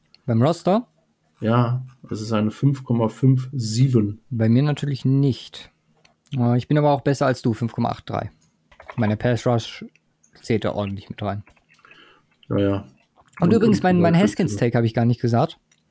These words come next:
Speaker 1: dass ich
Speaker 2: Ja.
Speaker 1: ihn, äh, weniger gut sehe als Daniel Jones. Da hat sich echt bei mir ein bisschen was geschiftet, weil als die beiden aus dem Draft kamen, war ich ja auch eher, ähm, Richtung, Richtung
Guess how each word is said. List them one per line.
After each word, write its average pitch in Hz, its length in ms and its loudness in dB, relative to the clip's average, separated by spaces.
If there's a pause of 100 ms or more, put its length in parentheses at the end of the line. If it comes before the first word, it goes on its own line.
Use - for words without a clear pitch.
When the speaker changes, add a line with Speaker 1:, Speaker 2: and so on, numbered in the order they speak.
(760)
Speaker 1:
dass 135 160 2
ich 135 80 2
Speaker 2:
Ja. 131 160 10
Speaker 1:
ihn, 156 320 4
äh, 135 240 2
weniger 117 680 2
gut 127 180 2
sehe 127 180 2
als 113 180 0
Daniel 113 340 4
Jones. 117 480 0 (460)
Da 147 160 0
hat 196 140 0
sich 196 180 -4
echt 196 160 -2
bei 202 120 2
mir 196 120 4
ein 185 80 2
bisschen 190 240 0
was 165 180 -2
geschiftet, - 540 -4
weil 123 460 2
als 131 260 -2
die 131 80 -2
beiden 131 240 0
aus 131 140 0
dem 131 100 4
Draft 120 300 -2
kamen, 180 260 0
war 131 140 0
ich 131 100 -4
ja - 180 -4
auch 160 420 -4
eher, 165 520 2 (380)
ähm, 147 540 -2 (120)
Richtung, 127 540 0
Richtung 117 640 -4